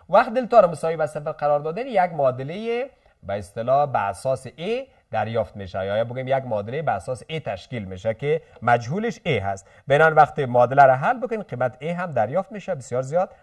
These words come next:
ساده است. سوال بیست و نهم گفته معادلهٔ دایره ای را که از نقاط صفر صفر و دو صفر می‌گذرد و با خط وای منفی یک مساوی به صفر مماس باشد دریافت کنید که چگونه هست. ما و شما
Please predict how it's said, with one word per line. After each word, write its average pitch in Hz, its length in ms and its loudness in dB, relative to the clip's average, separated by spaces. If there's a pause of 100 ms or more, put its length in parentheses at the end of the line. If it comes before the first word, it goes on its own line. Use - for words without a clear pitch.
ساده 92 320 -2
است. - 160 -16 (380)
سوال 247 360 8
بیست 269 240 -10
و 254 40 -6
نهم 262 280 0
گفته 254 300 4
معادلهٔ 202 500 6
دایره 202 360 6
ای 285 100 6
را 220 140 4
که 160 120 2
از 151 160 4
نقاط 190 400 0
صفر 143 380 -6
صفر 247 380 -8
و 151 100 2
دو 160 220 -8
صفر 147 300 -10
می‌گذرد 247 540 -4 (280)
و 131 140 8
با 131 200 4
خط 160 400 0
وای 143 280 4
منفی 131 440 -2
یک 135 100 -6
مساوی 123 320 -8
به 123 120 -4
صفر 135 260 -14
مماس 117 440 -8
باشد 233 360 -6 (280)
دریافت 131 460 2
کنید 220 280 -10
که 208 240 -8 (140)
چگونه 113 400 -8
هست. 101 260 -10 (240)
ما 160 200 4
و 208 60 -4
شما 226 480 -4